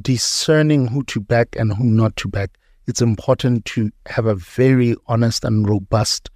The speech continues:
discussion around, uh, this concept of whether there is indeed, uh, a market in the gap. And ultimately, that's how we end up choosing the winners from the ones who still need to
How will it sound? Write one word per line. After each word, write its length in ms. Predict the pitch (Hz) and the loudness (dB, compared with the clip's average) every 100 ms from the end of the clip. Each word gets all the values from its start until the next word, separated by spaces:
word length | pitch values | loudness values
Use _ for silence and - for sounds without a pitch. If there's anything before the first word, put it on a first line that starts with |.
| _ | _
discussion 600 | - 104 - 110 - 113 | -6 -4 -4 -4 0 0
around, 600 | 110 101 104 107 107 104 - | 2 2 2 2 2 2 -2
uh, 180 | 107 110 | -2 -2
this 200 | 113 - | -2 -4
concept 500 | - 107 - 101 - | -2 0 0 -4 -4
of 220 | 98 - _ _ _ _ _ | -6 -8 _ _ _ _ _
whether 220 | 110 107 | 2 4
there 200 | 104 110 | 4 2
is 540 | - 123 113 104 101 - - | 4 2 2 0 -4 -8 0
indeed, 640 | 110 98 107 110 107 98 | 2 2 4 4 4 2
uh, 320 | - 110 104 - | 2 4 2 2
a 60 | 104 | 4
market 440 | 104 101 - 107 | 4 4 0 -2
in 140 | 104 | -2
the 80 | 98 | -2
gap. 260 | 92 117 190 _ _ _ _ _ | 0 0 0 _ _ _ _ _
And 420 | 113 120 120 110 - | 0 2 2 -2 -2
ultimately, 600 | 147 147 - 135 - 135 | 0 2 2 0 2 -2
that's 220 | 120 127 | 0 -2
how 200 | - 123 | 0 2
we 220 | 123 120 131 | 4 4 2
end 180 | 123 | 2
up 140 | 117 113 | 0 -2
choosing 720 | - 127 117 120 117 113 120 - | -4 -2 2 2 2 0 -2 -2
the 120 | 110 | -2
winners 540 | 104 120 123 117 110 | 2 2 2 2 -2
from 280 | - 120 107 | -2 2 2
the 80 | 104 | 4
ones 380 | 104 110 110 104 | 4 4 4 4
who 320 | 113 113 110 - _ - | 2 2 0 -6 _ -12
still 480 | - - 147 135 | -8 2 4 4
need 300 | 120 117 113 - | 2 0 -2 -6
to 380 | - 110 107 | -2 0 0